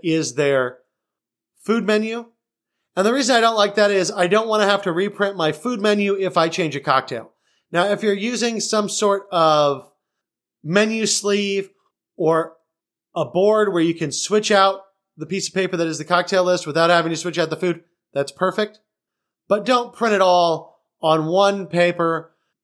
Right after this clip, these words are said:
that you're spending money to have the menus printed. And if you have to change a cocktail, now you have to reprint all your food menus too. It will save you money in the long run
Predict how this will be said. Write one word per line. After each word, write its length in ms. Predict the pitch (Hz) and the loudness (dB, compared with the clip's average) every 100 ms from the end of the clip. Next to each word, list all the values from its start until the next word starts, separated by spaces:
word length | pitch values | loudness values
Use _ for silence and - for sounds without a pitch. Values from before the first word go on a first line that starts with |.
| _ - | _ -4
that 360 | 156 160 160 _ | 0 0 -2 _
you're 220 | 175 160 | -8 -6
spending 520 | 156 - 220 214 196 | -4 -2 0 0 0
money 220 | 185 190 190 | 0 2 2
to 100 | 185 | 2
have 220 | 175 165 | 2 0
the 80 | 175 | -2
menus 400 | 170 175 170 160 | -2 -2 -4 -4
printed. 540 | - 160 151 143 - _ _ _ _ - | -4 -2 0 -2 -6 _ _ _ _ -4
And 440 | 170 170 156 165 - _ _ _ | 0 2 0 -2 -12 _ _ _
if 240 | 175 165 | -2 -2
you 120 | 165 165 | -2 0
have 260 | 175 170 | 2 2
to 40 | 156 | 0
change 220 | 180 156 | -4 -4
a 60 | |
cocktail, 420 | 151 160 160 165 147 | 0 0 2 -2 -2
now 120 | 151 | -2
you 120 | 151 | 0
have 220 | 151 143 | 0 0
to 240 | 147 135 135 | -2 -4 -6
reprint 580 | 156 147 156 151 143 143 _ | -6 -2 -2 -2 -4 -4 _
all 200 | 151 147 | -2 0
your 140 | 147 | -2
food 260 | 147 151 131 | -4 -6 -4
menus 380 | 135 127 123 113 | -6 -6 -10 -10
too. 260 | 120 110 - _ _ _ | -12 -12 -14 _ _ _
It 80 | 147 | -4
will 160 | 151 | -2
save 260 | 151 202 190 | 0 0 0
you 100 | 185 | 0
money 220 | 175 170 | 2 2
in 80 | 160 | 2
the 80 | 147 | 2
long 260 | 214 262 | 2 0
run 320 | 190 160 156 | 0 0 -2